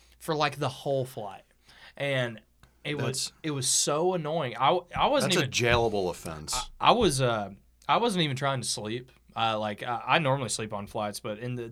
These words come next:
Speaker 1: I think this was a shorter one. I, uh, I think I was watching something. So it wasn't even that it was keeping me awake. It was just so fucking annoying and unnecessary. I couldn't wrap my mind around why he needed that light on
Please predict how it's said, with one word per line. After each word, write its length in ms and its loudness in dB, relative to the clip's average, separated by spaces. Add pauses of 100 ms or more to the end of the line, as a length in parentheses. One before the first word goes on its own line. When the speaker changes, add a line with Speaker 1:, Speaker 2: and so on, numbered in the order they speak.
Speaker 1:
I 80 0
think 180 -6
this 160 -4
was 160 -6
a 40 -10
shorter 400 -6
one. 320 -4
I, 320 0
uh, 280 -4
I 60 -6
think 120 -4
I 40 -2
was 120 -4
watching 380 -2
something. 380 -8 (460)
So 180 0
it 60 0
wasn't 260 2
even 160 -2
that 140 0
it 60 -2
was 140 -8
keeping 220 -6
me 60 -4
awake. 420 -2
It 60 -2
was 140 -4
just 300 -2
so 400 -6
fucking 320 -6
annoying 400 -6
and 160 -6
unnecessary. 680 -2
I 80 -2
couldn't 200 -2
wrap 180 0
my 140 0
mind 320 0
around 200 -4
why 220 2
he 160 -4
needed 320 -4
that 220 -4
light 240 -4
on 220 -8